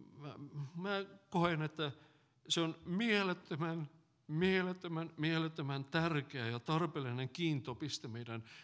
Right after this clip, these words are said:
uskon elämässämme, johon täytyy aina palata. Se, että ehtoollista vietetään säännöllisesti, se on, se on ikään kuin sellainen kristillisen perinteen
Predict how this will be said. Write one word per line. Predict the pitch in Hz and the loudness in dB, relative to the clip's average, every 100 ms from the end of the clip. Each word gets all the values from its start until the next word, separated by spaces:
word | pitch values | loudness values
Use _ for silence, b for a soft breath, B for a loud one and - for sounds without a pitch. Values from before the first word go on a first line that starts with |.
| B | B
uskon | 165 160 - 143 | -2 -2 -2 -6
elämässämme, | 139 143 123 110 120 - 127 139 139 B B B B | -4 -2 -2 -2 -4 -4 -10 -12 -14 B B B B
johon | 131 139 123 | 0 0 2
täytyy | 170 160 147 143 | 2 2 2 0
aina | 143 127 | 0 -2
palata. | - 113 107 98 135 131 _ _ _ B B B B B | -4 -6 -6 -10 -14 -20 _ _ _ B B B B B
Se, | - 175 | -2 0
että | 165 | 2
ehtoollista | 175 180 165 131 147 | 0 2 0 0 0
vietetään | 147 160 143 135 131 | 2 2 0 0 2
säännöllisesti, | - 165 165 135 110 117 110 - - 127 - _ _ _ _ - B B B B B | 4 4 4 2 -2 -6 -6 -6 -8 -12 -20 _ _ _ _ -20 B B B B B
se | - | 2
on, | 143 - | 4 4
se | 147 | 2
on | |
ikään | 143 147 139 | 2 0 0
kuin | 139 | 0
sellainen | 143 139 135 135 | 0 0 -2 -2
kristillisen | 165 170 156 131 139 123 B B B - | 0 0 -2 -2 -2 -4 B B B 2
perinteen | 147 170 160 127 120 113 113 | 4 6 4 2 2 2 2